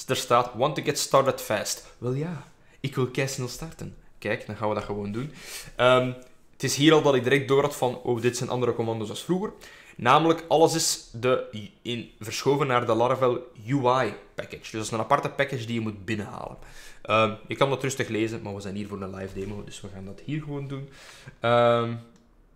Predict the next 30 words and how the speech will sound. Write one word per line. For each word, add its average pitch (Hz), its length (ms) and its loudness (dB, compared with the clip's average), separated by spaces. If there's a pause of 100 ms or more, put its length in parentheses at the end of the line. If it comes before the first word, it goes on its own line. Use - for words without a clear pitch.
(1040)
kan 113 180 -12
ik 113 100 -12
dat? 113 300 -18 (1500)
Oké, 123 160 -14 (260)
dat - 140 -20
gaat 98 220 -12
hier 98 100 -10
blijkbaar 98 300 -12
niet. 98 160 -12 (640)
Eh, 131 540 6 (360)
ik - 100 -20
heb - 220 -16
geen 117 320 -10
server 135 520 -6
runnen, 135 320 -8
dat - 80 -20
is - 140 -16
goed. 147 280 -10 (2500)
Dus 110 140 -12
ik - 80 -18
ga 139 220 4
in 123 100 -4
mijn 104 160 -2 (100)
auth 147 380 2
demo, 175 520 -4 (720)
ga 120 120 -16
ik - 120 -12
even 127 160 -8
naar 127 100 -10
beneden. 123 340 -12